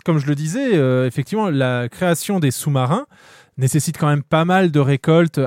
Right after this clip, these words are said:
à droite et à gauche. Et donc, la liste que tu crées... Enfin, tu, en gros, tu, tu pars de la fin. C'est, c'est, tiens, petit, petit, euh, pour terminer cette session des Terre quatorze Radio, petit, euh, petit tuto, euh, à, en vocal,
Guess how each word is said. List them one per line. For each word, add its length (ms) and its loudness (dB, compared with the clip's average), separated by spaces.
à 240 -2
droite 320 0
et 80 0
à 100 0
gauche. 400 0
Et 140 -4
donc, 240 -4
la 140 0
liste 420 -2
que 80 -2
tu 180 -6
crées... 360 0
Enfin, 240 -6
tu, 140 -10
en 100 0
gros, 140 4
tu, 420 0
tu 140 -6
pars 240 2
de 80 4
la 140 4
fin. 300 -6
C'est, 280 -14
c'est, 520 -2
tiens, 240 -4
petit, 380 0
petit, 440 0
euh, 160 4
pour 160 -4
terminer 500 4
cette 200 -2
session 360 0
des 100 2
Terre 160 0
quatorze 300 0
Radio, 220 4
petit, 440 0
euh, 180 2
petit 260 2
tuto, 460 0
euh, 800 4
à, 880 0
en 140 4
vocal, 680 2